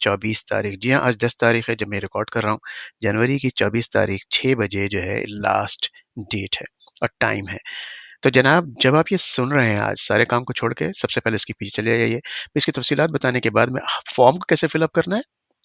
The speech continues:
वो मैं आपको बताता हूँ। कोई फ़ी देनी है, कोई फ़ी, कोई भी फ़ी नहीं देनी है इस वक्त।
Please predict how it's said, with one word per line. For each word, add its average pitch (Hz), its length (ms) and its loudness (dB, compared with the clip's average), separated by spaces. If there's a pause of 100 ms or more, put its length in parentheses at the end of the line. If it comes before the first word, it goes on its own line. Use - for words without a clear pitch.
वो 110 140 -4
मैं 95 60 -4
आपको - 180 -8
बताता - 280 -4
हूँ। - 80 -10 (260)
कोई 117 100 0
फ़ी 135 180 4
देनी 143 260 6
है, 139 60 -2
कोई 113 180 -2
फ़ी, 131 260 -8
कोई 113 120 0
भी 101 100 -6
फ़ी 98 180 -10
नहीं 95 120 -10
देनी 101 280 -10
है 101 60 -6
इस 101 140 -6
वक्त। 101 200 -12